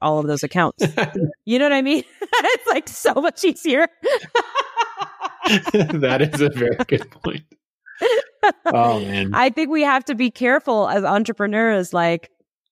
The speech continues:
Speaker 1: question the sexy, because that was, like, for me, that was two sexy plays, right? I wanted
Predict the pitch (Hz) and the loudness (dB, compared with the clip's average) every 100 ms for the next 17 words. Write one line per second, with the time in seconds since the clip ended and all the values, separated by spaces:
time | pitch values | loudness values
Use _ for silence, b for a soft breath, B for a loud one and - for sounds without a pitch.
0 | _ - 226 247 262 262 254 254 233 - | _ 0 0 0 -4 0 0 2 0 0
1 | 202 190 208 185 170 - _ _ _ - | -4 -2 0 2 0 -4 _ _ _ -2
2 | 262 311 294 269 233 240 233 349 233 196 | 0 0 0 0 0 -4 0 2 2 0
3 | 185 208 - 240 226 214 190 185 262 185 | 0 -2 -2 -2 0 0 -2 -2 0 2
4 | 175 170 165 190 196 196 185 | 0 0 2 2 2 2 0